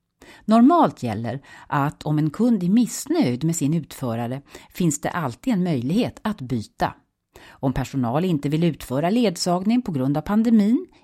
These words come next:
är det en fråga för utförarna. Det är inte känt att en sån situation ska ha uppstått. Inom L S S finns i Norrtälje endast en utförare för ledsagarservice.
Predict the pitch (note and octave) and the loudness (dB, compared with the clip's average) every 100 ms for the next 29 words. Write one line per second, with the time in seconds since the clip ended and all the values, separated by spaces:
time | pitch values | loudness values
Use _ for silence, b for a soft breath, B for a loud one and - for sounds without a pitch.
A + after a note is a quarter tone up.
0 | - D#4 C#3+ D#3+ B3 - F#3 A2 C#3 - | 0 2 2 0 -2 -2 -4 -4 -8 -6
1 | G3+ D#3 - - C3 E3+ D3+ - _ _ | -2 -2 -4 -6 -2 -2 -2 -6 _ _
2 | _ _ _ B B B D3 D#3+ C#3+ - | _ _ _ B B B 2 2 0 -4
3 | G3 A#2 - B B G#3 G#3 E3 - C#3+ | -4 -4 -8 B B -4 -2 -2 -2 -2
4 | C#3+ - - C#3 - A#2+ A2+ - F3+ F#3 | -2 -6 -8 -8 -4 -6 -4 -4 -2 0
5 | F3+ F3+ - - - - - _ _ _ | 0 -4 -8 -6 -6 -8 -20 _ _ _
6 | _ b b b b G#3 F3+ D#3+ E3+ F#3+ | _ b b b b 2 2 2 0 0
7 | G3 G3+ G#3+ - D#5+ D4 - - - - | -2 -2 -4 -6 -4 -4 -4 -12 -14 -4
8 | D#3 C#3+ - D3 C#3+ E3+ C3 A2 A#2+ B2 | 0 2 2 -2 -2 -4 -6 -6 -10 -12
9 | b - F3+ C3 B2+ - A#3+ D4 C#4 G3 | b -2 0 -2 -6 -4 2 4 4 2
10 | D3 - C3+ B2 B2+ C3+ - - F3+ C#3+ | -4 -8 -8 -6 -6 -6 -8 -4 -2 -2
11 | F#3 C#3 - A2+ A#2+ A#2 - B2 A2+ - | -4 -4 -6 -6 -8 -10 -6 -4 -4 -8
12 | - | -14